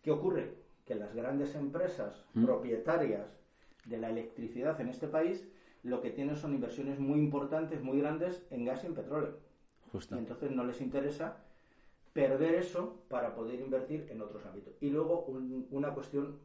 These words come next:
Speaker 1: muy, muy políticamente muy importante. Y es que mientras que el gas y el petróleo necesitas unas grandes plantas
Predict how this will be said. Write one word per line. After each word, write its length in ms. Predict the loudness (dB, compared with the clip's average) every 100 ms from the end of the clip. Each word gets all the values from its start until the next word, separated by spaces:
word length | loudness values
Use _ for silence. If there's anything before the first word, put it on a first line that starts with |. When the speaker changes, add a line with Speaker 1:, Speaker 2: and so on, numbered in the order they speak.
| -20 _ -20 -8
Speaker 1:
muy, 320 | -4 2 4
muy 500 | 4 4 0 -2 -2 -2
políticamente 580 | 0 0 -2 -2 0
muy 160 | 0 0
importante. 500 | 0 -2 -4 -10 -14 -18 -20 -20 -20 -20 -20 -20 -4
Y 80 | 0
es 80 | 0
que 100 | 0
mientras 320 | -2 -2 -4
que 120 | -4 -4
el 80 |
gas 180 | -2 -2
y 40 | -2
el 60 |
petróleo 480 | -2 -4 -2 -2 -2
necesitas 540 | -4 -8 -8 -6 -6
unas 280 | -4 -2 0
grandes 420 | 0 0 0 -2
plantas 720 | -4 -2 0 0 -2 -8 -12